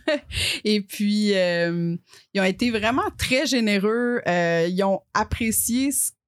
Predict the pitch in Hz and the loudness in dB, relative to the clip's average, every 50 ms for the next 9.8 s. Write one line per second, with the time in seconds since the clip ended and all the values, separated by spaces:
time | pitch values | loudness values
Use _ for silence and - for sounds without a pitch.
0 | _ _ _ _ _ _ _ - - - 247 247 233 262 254 254 240 - - 330 | _ _ _ _ _ _ _ -12 -4 -2 0 0 0 0 0 0 -2 -2 -2 -4
1 | 339 - 302 247 - 240 214 208 208 208 208 214 233 247 262 240 - - 220 202 | -2 -2 -2 -2 0 0 0 0 0 0 2 2 2 2 2 2 0 -2 -2 -2
2 | 202 - - 262 262 226 190 196 - 240 240 - - 185 185 - - - _ _ | -2 -2 -2 -2 -2 -2 -2 -2 -4 -6 -6 -4 -4 -4 -4 -4 -6 -8 _ _
3 | _ _ _ - 180 180 - - - 185 180 - 220 208 - - - 185 180 185 | _ _ _ -4 0 0 0 2 2 0 0 0 -2 -4 -2 0 0 0 2 0
4 | 185 - 233 233 240 214 196 185 214 202 196 180 165 196 233 269 - 254 233 233 | 0 0 0 2 2 2 2 2 2 0 0 0 0 -2 -2 -2 -2 -2 -4 -4
5 | - - - - 196 190 185 185 185 175 - 214 208 214 - - - 240 240 262 | -4 -8 -6 -4 -2 0 0 0 -2 -2 -2 -2 -2 -2 -2 -2 0 0 2 0
6 | 262 254 247 - - - - - _ _ _ _ _ - 214 208 208 - 208 214 | 0 -2 -4 -8 -14 -20 -20 -20 _ _ _ _ _ -4 -2 0 2 2 2 2
7 | 214 202 208 240 269 277 254 214 208 - - 233 233 220 202 190 190 - - - | 2 0 0 0 2 2 2 0 0 0 -2 -2 0 2 0 0 0 0 -2 -2
8 | 240 247 240 220 208 190 180 175 170 180 - - - 208 190 185 185 - - 226 | -2 -2 0 0 0 2 2 2 0 0 0 0 0 2 0 0 0 0 0 0
9 | 226 240 240 - - 190 190 190 175 196 202 208 214 220 226 233 | 0 -2 -2 -4 -2 -2 0 0 0 0 0 0 2 0 0 -2